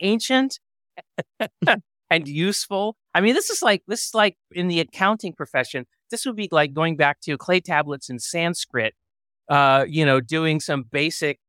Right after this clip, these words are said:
inventory management, right? 'Cause that's kinda where accounting came from,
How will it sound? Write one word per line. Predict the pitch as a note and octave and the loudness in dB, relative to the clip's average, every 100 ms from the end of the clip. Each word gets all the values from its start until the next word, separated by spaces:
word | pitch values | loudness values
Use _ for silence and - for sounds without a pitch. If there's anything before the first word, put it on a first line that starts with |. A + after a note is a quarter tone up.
| - | -2
inventory | E3+ F3 E3+ E3 B2 A2 A2 | 0 2 0 0 -2 -2 -2
management, | G#2+ G#2 G#2 A2 A#2 | -4 -6 -10 -8 0
right? | C#3+ | 0
'Cause | F#3 | 2
that's | G3 G3+ | 0 2
kinda | A3+ G3 | 2 2
where | F3 D3 - | 2 0 -2
accounting | - E3 E3+ C3+ | -4 -4 -4 -8
came | A#2+ D3 F#3 | -8 -8 -6
from, | - A#2 G#2+ | -2 -2 -2